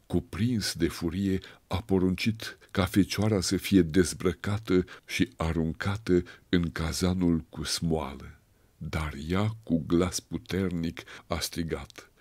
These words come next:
„Pe capul împăratului tău poruncește să pătimesc fără să fiu dezbrăcată de haine și lasă-mă să cobor singură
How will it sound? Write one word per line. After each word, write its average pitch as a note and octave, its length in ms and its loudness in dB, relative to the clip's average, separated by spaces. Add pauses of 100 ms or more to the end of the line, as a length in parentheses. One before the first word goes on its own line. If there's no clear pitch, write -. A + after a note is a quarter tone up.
(100)
„Pe E2+ 220 6 (100)
capul G#2 680 4
împăratului F#2 960 2
tău D2+ 380 -2 (140)
poruncește F#2+ 800 4
să F#2 200 4
pătimesc F#2+ 720 0 (220)
fără B2 420 4
să F#2+ 200 4
fiu F2+ 260 2
dezbrăcată E2 920 -2
de G2 240 0
haine D2 760 -6
și - 180 0
lasă-mă F#2+ 540 6
să F#2 200 2
cobor F#2+ 520 6
singură F#2+ 800 0